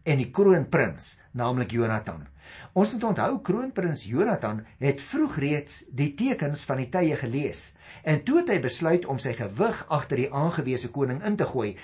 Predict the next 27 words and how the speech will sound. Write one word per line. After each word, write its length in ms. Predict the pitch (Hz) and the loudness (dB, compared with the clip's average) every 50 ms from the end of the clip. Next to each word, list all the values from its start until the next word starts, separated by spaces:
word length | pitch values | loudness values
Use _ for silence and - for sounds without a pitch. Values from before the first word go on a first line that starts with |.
| - - | -18 -12
soos 300 | - - 156 135 - 135 | -6 -2 -2 -2 -2 -4
ons 140 | 120 101 117 | -6 -6 -4
in 80 | 117 117 | -2 -2
hoofstuk 320 | 123 117 - 123 - - | -2 -2 -4 -8 -8 -6
agtien 320 | 143 131 - - 127 110 110 | -6 -6 -4 -4 -6 -6 -6
gelees 320 | 107 107 98 87 - - - | -6 -8 -8 -10 -10 -12 -16
het. 100 | - - - _ _ _ - - - - - - | -18 -20 -20 _ _ _ -20 -20 -20 -10 0 4
Soos 240 | 175 160 - - - | 4 4 4 4 0
trouens 640 | - 285 302 269 160 131 120 143 - - - - _ _ _ _ _ _ - - | 0 2 4 4 4 4 2 -2 -6 -10 -14 -16 _ _ _ _ _ _ 4 8
ook 180 | 175 175 175 175 | 8 8 8 8
sy 160 | 170 165 160 160 | 4 2 2 4
suster 360 | - 196 180 - - 175 156 | 2 0 0 2 2 2 2
Michal 460 | 185 294 302 - - 113 92 82 - - - - _ _ _ _ - | 2 0 -2 -2 -4 -4 -4 -6 -8 -14 -20 -20 _ _ _ _ 4
en 420 | 202 190 190 175 143 123 101 85 76 - - - - _ _ - | 8 8 10 8 8 4 -2 -6 -12 -16 -20 -20 -20 _ _ -6
die 100 | 120 123 | -6 -4
profeet 440 | - 123 117 117 - 143 139 135 - | -2 -2 -4 -2 -2 -2 -2 -2 -2
Samuel. 500 | - 139 120 107 95 95 92 76 71 - - _ - - - - - - | -2 -2 0 0 -2 -4 -6 -8 -12 -16 -20 _ -20 -20 -20 -20 -16 -14
Dit 400 | 110 95 - 196 302 311 - 135 | 0 6 8 8 8 6 2 0
bring 240 | - 139 127 120 110 | 0 2 2 2 0
Jonathan 640 | 95 87 101 135 220 294 285 202 139 - - 117 110 101 | -2 -2 0 0 2 2 2 2 2 0 0 -2 -2 -2
natuurlik 540 | 101 - - 214 226 180 131 113 - - - - | -4 -2 0 2 2 4 2 2 -2 -6 -6 0
dadelik, 440 | 156 151 196 226 214 - 107 98 - | 0 2 2 2 2 0 -2 -6 -6
so 220 | - - 202 208 | 0 2 2 2
kan 160 | - 175 147 131 | 2 2 -2 -2
'n 60 | 127 | -2
mens 200 | 127 127 113 110 | -4 -4 -6 -6
verstaan, 520 | - 113 - - - 208 156 135 139 156 | -8 -10 -6 -2 0 2 2 2 0 -4